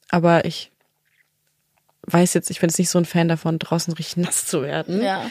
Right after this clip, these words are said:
Speaker 1: Wenn ich jetzt
Speaker 2: klitschnass.
Speaker 1: irgendwo hin muss oder so, wenn ich das jetzt so for fun machen würde, dann of course, so ist halt dann so, aber ich muss mich jetzt nicht, also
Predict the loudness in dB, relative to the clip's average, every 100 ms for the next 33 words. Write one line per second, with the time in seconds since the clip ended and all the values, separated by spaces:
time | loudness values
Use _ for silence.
0 | -8 -2 4 6 6 6 6 6 6 6
1 | 6 4 4 2 2 4 2 2 0 -2
2 | -2 -4 -4 -2 0 4 4 2 2 2
3 | 4 4 2 -2 -14 -20 -20 -10 2 4
4 | 4 2 -4 2 4 6 4 -2 -12 -4
5 | 2 2 2 0 0 2 2 2 2 2
6 | 2 2 2 0 -6 -16 _ _ _ -4
7 | 0 2 0 -2 -4 -8 -10 _ -10 -4
8 | -4